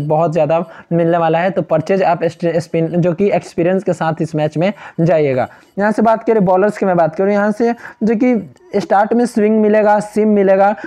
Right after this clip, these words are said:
जो कि छः ओवर में, स्टार्ट के तीन ओवर बा-, मान सकते हैं, चार ओवर स्टार्ट के यहाँ पे क्रूशियल रहने वाले, जो कि चार ओवर में अगर आप एक से दो विकेटें खो देते हैं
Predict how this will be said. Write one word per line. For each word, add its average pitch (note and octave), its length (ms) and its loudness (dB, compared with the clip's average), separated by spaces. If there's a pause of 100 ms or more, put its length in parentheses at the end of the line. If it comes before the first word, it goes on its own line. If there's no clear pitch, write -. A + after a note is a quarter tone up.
(160)
जो F#3+ 100 0
कि G#3+ 260 0
छः A3 320 0
ओवर F#3+ 220 2
में, C#3 160 -2 (300)
स्टार्ट G3 340 0
के G#3+ 120 0
तीन A3 220 0
ओवर G3+ 180 2
बा-, F3 180 0
मान F3 200 0
सकते F3+ 240 -2
हैं, G3+ 80 -2
चार G#3 300 2
ओवर G3+ 220 2
स्टार्ट F3+ 300 0
के G#3 120 -2
यहाँ G3 500 -2
पे G3 120 -2
क्रूशियल G3 420 0
रहने F3 180 2
वाले, F3+ 200 2
जो G3 120 0
कि G3 100 -2
चार G3 280 2
ओवर G#3 140 2
में G3+ 100 2
अगर G3+ 180 2
आप G3+ 140 0
एक G3+ 260 0
से G3 120 -2
दो F#3+ 160 2
विकेटें F#3 340 0
खो G#3 200 0
देते G3 220 0
हैं G3+ 180 0